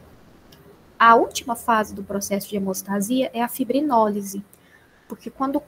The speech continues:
o vaso não está mais emitindo, é,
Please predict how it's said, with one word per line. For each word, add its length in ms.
o 340
vaso 440
não 120
está 240
mais 380
emitindo, 760
é, 540